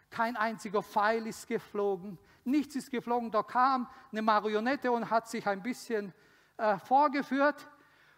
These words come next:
Und eine ganze Heeresmacht, ich würde sagen ganz Europa,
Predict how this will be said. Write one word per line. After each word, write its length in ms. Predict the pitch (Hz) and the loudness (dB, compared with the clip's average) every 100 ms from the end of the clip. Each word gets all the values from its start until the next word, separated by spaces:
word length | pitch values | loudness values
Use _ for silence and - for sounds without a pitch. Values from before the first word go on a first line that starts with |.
| _ | _
Und 220 | 285 311 | -2 4
eine 340 | 302 302 294 262 | 4 4 0 4
ganze 540 | 311 339 359 - 339 | 6 6 6 2 4
Heeresmacht, 880 | 247 330 302 226 - 196 208 254 - - - _ _ _ _ _ _ _ _ _ _ _ _ | 4 4 2 0 -2 0 2 0 -6 -20 -20 _ _ _ _ _ _ _ _ _ _ _ _
ich 180 | 170 151 | -18 -10
würde 160 | 175 180 | -10 -6
sagen 260 | 190 180 175 | -4 -4 -4
ganz 300 | 190 208 196 | -6 -6 -8
Europa, 680 | 156 143 185 - 139 156 | -8 -6 -8 -8 -12 -12